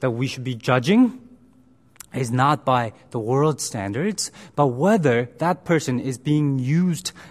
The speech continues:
by God. And that person is preaching the, that has the right focus. Um, and he's, he will,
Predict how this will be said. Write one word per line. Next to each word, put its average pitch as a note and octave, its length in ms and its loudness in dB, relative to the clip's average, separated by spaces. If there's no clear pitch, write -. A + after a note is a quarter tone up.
by B2+ 180 0
God. G#2+ 400 2
And C#3+ 180 0
that F#3 240 2
person F3+ 320 0
is D3 180 -2
preaching G3 600 0
the, C3 240 2
that E3 140 0
has F#3 220 2
the E3 100 4
right D3 380 4
focus. - 920 4
Um, C#3 380 4
and D#3+ 220 0
he's, F3+ 540 2
he E3 220 -4
will, G#3+ 260 2